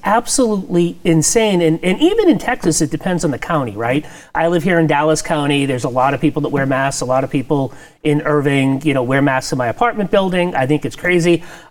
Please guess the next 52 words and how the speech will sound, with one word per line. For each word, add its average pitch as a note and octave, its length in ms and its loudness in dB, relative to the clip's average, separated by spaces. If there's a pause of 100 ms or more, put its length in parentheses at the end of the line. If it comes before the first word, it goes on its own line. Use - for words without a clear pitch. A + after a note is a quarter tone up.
I F3 180 0
went F3+ 180 2
out E3 200 2
to D#3 60 -2
Tarrant D3+ 380 -2
County, D#3 260 2
which C#3 160 -4
is C3 100 -2
where C3+ 120 0
Fort C#3 300 -2
Worth C#3+ 260 0
is C#3+ 180 0
for C#3 120 -6
people D3 300 0
that C3 120 -2
are, A#2+ 80 -4
that - 240 -4
aren't C#3 220 -2
from C#3 160 -6
Texas. E3 520 -2 (480)
And, D3 300 -2 (280)
like, D3+ 220 -2
I E3 140 0
walked G3 260 -2
into D#3+ 240 2
a A#2+ 60 2
dentist C#3+ 440 -2
office A2+ 440 -2
and C3+ 180 0
there C3 120 2
were A#2+ 120 2
no A#2 240 -2
masks. G#2 460 -10 (340)
Like, E3+ 220 -2
the E3 100 2
dental C3+ 320 -2
people A3+ 320 2
didn't B3 200 0
have A#3 180 4
masks. A3+ 340 2
There F3+ 120 0
was D3 100 2
no A#2+ 140 0
sign F#3 360 -2
to A#3 60 6
wear A3+ 160 4
a G#3 60 4
mask. G#3 260 2
And E3+ 80 0
I E3 40 4
was D#3 120 0
like, C#3 180 -2